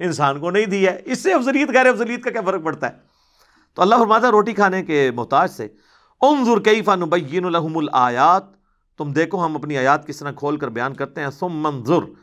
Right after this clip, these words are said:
फिर तुम इनकी तरफ देखो, "अन्ना युफकून", ये कहाँ गिरे जाते हैं। अल्लाह फरमाता है, इससे ज़्यादा मैं कैसे समझाऊँ कि रोटी का मोहताज कोई हो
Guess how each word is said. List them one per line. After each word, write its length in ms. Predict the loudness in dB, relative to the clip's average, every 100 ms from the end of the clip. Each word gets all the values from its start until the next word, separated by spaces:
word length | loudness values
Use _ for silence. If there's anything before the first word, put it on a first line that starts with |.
| _ _
फिर 120 | -4
तुम 200 | -2 -2
इनकी 220 | -2 -4 -2
तरफ 180 | -2
देखो, 260 | 0 0 0
"अन्ना 360 | -2 -2 0 0
युफकून", 600 | 0 -2 -8 -4 -4 -2
ये 100 | -2
कहाँ 400 | -2 0 0 -2
गिरे 240 | -4 -4
जाते 420 | -4 -8 -8 -10
हैं। 500 | -8 -8 -8 -8 -16 _ _ _ _ _ _ _ -10
अल्लाह 200 | 0 0
फरमाता 380 | 2 2 2 2
है, 120 | 0 -6 _ -2
इससे 220 | 0 2
ज़्यादा 220 | 2 2
मैं 160 | 0 0
कैसे 320 | 0 2 0
समझाऊँ 640 | 0 -2 -6 -8 -14 _ _ _ _ _ _ _ _ _
कि 80 | 2
रोटी 340 | 4 4 2 0
का 120 | 2
मोहताज 440 | 2 4 4 4
कोई 180 | 0 0
हो 480 | 0 -2 -4 -10